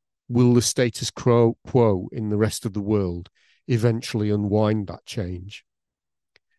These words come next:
In fact, one correspondent noticed, noted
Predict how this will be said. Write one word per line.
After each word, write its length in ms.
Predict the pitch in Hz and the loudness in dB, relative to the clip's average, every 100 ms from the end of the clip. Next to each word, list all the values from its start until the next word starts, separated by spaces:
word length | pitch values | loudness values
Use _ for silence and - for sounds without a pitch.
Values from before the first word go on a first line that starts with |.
| _ _ _ - | _ _ _ -4
In 100 | 123 | -2
fact, 240 | - 120 | 2 2
one 220 | 117 131 | 4 4
correspondent 680 | 117 127 120 - 127 117 113 | 4 4 4 2 0 0 -2
noticed, 540 | 117 120 113 - 95 - _ | 0 0 0 -4 -8 -10 _
noted 560 | 113 117 113 - 95 | -2 2 2 0 -6